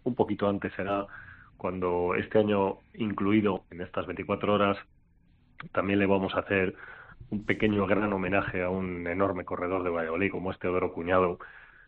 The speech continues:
que hace tantos años, eh, marcó veintisiete treinta y seis en diez mil, sin zapatillas X,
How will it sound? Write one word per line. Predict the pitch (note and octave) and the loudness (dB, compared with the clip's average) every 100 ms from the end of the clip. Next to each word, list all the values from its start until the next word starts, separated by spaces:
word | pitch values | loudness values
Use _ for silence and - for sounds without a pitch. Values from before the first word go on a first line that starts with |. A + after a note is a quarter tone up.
| _ | _
que | - F2 | -4 -2
hace | F2 - | -2 -2
tantos | G2 F#2+ F#2+ G2+ | -2 0 0 2
años, | G2 G2 F#2+ - F#2+ | 2 4 2 0 -2
eh, | F2 E2 E2 E2 D#2+ | -2 0 0 -2 -6
marcó | E2 E2 - F#2+ F#2+ F#2 | -4 -4 -2 0 2 2
veintisiete | F2+ F2 F#2+ G#2 G2+ | 0 -2 -2 -2 0
treinta | F#2+ F#2 F2 | 0 0 0
y | F2 | -2
seis | G2+ G2 | -2 -2
en | F#2 | -2
diez | E2 | 0
mil, | G#2+ G2 F#2+ - - - - _ _ - | 2 2 0 -8 -20 -20 -20 _ _ -10
sin | G2+ E2+ | -8 -4
zapatillas | - - A2+ G#2 G2 F#2+ F#2 F2 - - | -2 0 4 4 4 4 2 0 -4 -4
X, | G2+ - G2 | -2 0 -2